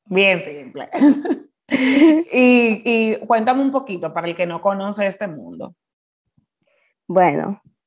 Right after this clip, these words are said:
Speaker 2: eh, hay que tanto que contar.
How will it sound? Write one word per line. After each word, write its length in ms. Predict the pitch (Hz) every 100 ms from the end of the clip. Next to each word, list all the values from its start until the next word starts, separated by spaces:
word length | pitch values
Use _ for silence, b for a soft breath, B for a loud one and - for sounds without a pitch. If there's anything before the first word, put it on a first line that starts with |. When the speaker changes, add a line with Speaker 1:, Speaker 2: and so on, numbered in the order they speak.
| _
Speaker 2:
eh, 720 | - 190 185 180 165 156 196 - _ _ _ _ _ _ -
hay 240 | 156 160
que 100 | 160
tanto 360 | 175 175 175 185
que 120 | 190
contar. 640 | 185 180 185 151 160 220